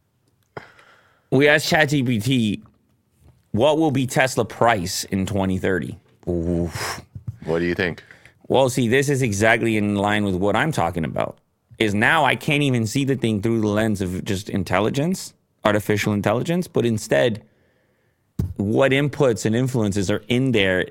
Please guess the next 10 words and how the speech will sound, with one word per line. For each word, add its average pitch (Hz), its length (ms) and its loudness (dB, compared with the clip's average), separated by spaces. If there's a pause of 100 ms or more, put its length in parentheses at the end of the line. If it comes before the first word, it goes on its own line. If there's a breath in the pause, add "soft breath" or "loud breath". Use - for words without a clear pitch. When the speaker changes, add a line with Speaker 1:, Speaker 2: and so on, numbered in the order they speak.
Speaker 1:
that, 101 340 0
like, 107 140 0
how 123 300 2
is 117 100 2
this 117 220 0
important 104 800 -2
given 101 460 2
whoever 113 540 0
hates 110 380 -2
who 110 320 2